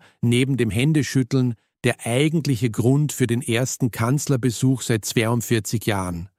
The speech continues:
Das Land hat über den Daumen eins Komma vier Milliarden Einwohner.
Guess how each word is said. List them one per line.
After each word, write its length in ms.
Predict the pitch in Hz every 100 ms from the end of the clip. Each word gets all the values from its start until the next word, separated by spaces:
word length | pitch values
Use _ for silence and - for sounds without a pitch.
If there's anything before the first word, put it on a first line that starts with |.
| _ _ _ _ -
Das 200 | 123 131
Land 340 | 120 170 175
hat 160 | 143 139
über 180 | 127
den 220 | 123 123 107
Daumen 500 | 107 120 156 151 139
eins 380 | 113 139 147
Komma 240 | - 135 123
vier 300 | - 156 147
Milliarden 560 | 131 113 110 117 127
Einwohner. 640 | 117 113 143 135 135 131